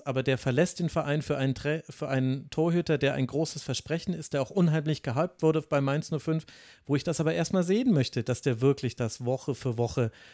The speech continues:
on a rainy day in Augsburg tun kann, denn da spielt er jetzt nämlich. Das alles sind für mich so Red Flags, die ich schon bei anderen Vereinen gesehen habe in den letzten Jahren. Deswegen bin ich eben bei der,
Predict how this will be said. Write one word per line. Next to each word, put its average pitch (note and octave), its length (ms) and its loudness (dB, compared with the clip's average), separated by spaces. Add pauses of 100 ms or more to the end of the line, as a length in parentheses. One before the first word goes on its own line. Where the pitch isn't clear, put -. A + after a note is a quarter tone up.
(140)
on C#3 180 4
a B2 60 4
rainy B2 360 4
day A#2+ 280 2
in C3 160 0
Augsburg B2+ 480 -4
tun F#3+ 240 0
kann, C3 240 2
denn A#2+ 140 2
da A#2+ 100 4
spielt F#3+ 200 0
er D#3 80 4
jetzt A#2 220 -2
nämlich. A#2 320 -2 (680)
Das D#3+ 220 2
alles E3+ 360 2
sind E3+ 180 0
für D#3+ 140 2
mich D#3 360 -2
so C#3 460 0 (500)
Red C#3 260 4
Flags, - 600 0 (100)
die C3 60 -6
ich A#2 140 -8
schon C3 180 2
bei B2+ 120 2
anderen D3 260 0
Vereinen C3 260 0
gesehen B2 260 0
habe A#2 140 -2
in A2 80 -4
den G#2+ 80 -4
letzten A2 300 -8
Jahren. A#2+ 260 -2
Deswegen D3+ 420 2
bin D3 140 4
ich - 240 -4
eben D#3+ 220 0
bei C#3+ 160 6
der, C3+ 200 4